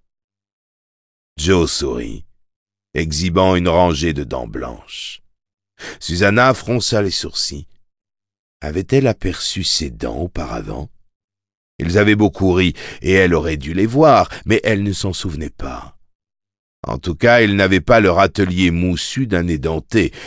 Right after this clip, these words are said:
comme ceux qui venaient souvent consulter son père,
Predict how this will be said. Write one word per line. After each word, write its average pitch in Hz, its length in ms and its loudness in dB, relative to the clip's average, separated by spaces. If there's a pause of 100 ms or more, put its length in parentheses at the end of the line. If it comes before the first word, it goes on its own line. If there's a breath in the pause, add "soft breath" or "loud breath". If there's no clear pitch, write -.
(140 loud breath)
comme 80 240 -4
ceux 110 240 4
qui 90 180 -4
venaient 87 240 0
souvent 98 460 0
consulter 87 640 -4
son 87 260 -6
père, 87 420 2